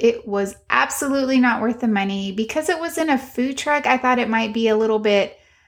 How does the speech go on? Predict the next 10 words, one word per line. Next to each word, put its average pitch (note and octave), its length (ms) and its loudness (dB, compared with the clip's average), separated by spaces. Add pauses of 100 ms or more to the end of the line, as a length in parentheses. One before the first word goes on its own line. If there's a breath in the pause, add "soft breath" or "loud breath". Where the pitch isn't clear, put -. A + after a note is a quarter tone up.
(540 soft breath)
I A#3+ 100 2
don't A3+ 140 0
know, F#3 260 -2
different B3+ 520 2
than A3 280 0
one G#3+ 220 0
of G3+ 120 -2
the F#3 120 0
restaurants A3+ 520 0
there. A3+ 440 -2